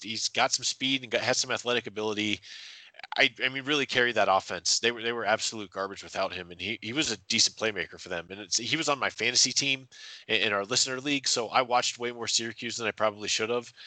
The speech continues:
And just watching him out there was like, "Wow, this guy belongs on a different field than the rest of his teammates 'cause he is just way better." So, yeah, towards the back end, if you could grab him there, that's sort of what I was thinking.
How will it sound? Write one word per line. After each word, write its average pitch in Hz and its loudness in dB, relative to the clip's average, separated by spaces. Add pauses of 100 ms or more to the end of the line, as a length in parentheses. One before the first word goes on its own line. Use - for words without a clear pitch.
(300)
And 113 2 (160)
just 135 -4
watching 131 0
him 127 -2
out 127 4
there 131 0
was 110 0
like, 104 2
"Wow, 101 2
this 110 -2
guy 123 6
belongs 104 -2
on 98 -2
a 92 -4
different 98 -6
field 95 -4
than 92 -4
the 87 -8
rest 90 -2
of 87 -14
his 80 0
teammates 82 -2
'cause - 0
he 95 0
is 82 2
just - -4
way 85 -8
better." 78 -10
So, 92 2 (460)
yeah, 98 4
towards 131 -2
the 123 -2
back 120 6
end, 110 4
if - -4
you 104 -10
could 107 -16
grab 92 0
him 92 -12
there, 87 -4 (100)
that's - -6
sort 92 -2
of 85 -8
what 85 -8
I 85 -8
was - -4
thinking. 87 -12